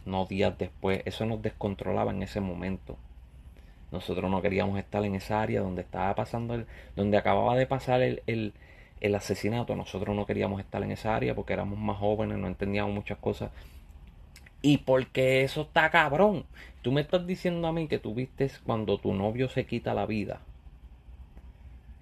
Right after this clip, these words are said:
y tú te quedaste callada. No llamaste a la madre. Escribiste un mensaje de texto al trabajo de él para excusarlo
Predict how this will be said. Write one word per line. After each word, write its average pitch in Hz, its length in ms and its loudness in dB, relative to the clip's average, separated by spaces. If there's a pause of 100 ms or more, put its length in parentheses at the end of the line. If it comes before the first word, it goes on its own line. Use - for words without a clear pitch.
(800)
y 98 80 -8
tú - 140 -8
te 92 120 -6
quedaste 104 380 0
callada. 90 480 -6 (1300)
No 87 100 -4
llamaste 90 420 -2
a 92 80 -2
la 98 140 -2
madre. 90 380 -8 (800)
Escribiste 90 600 -2
un 98 200 0
mensaje 101 380 0
de 101 120 0
texto - 420 -2 (140)
al 104 260 4
trabajo 147 480 6
de 107 340 2
él 113 520 8 (720)
para 120 220 6
excusarlo 127 1300 4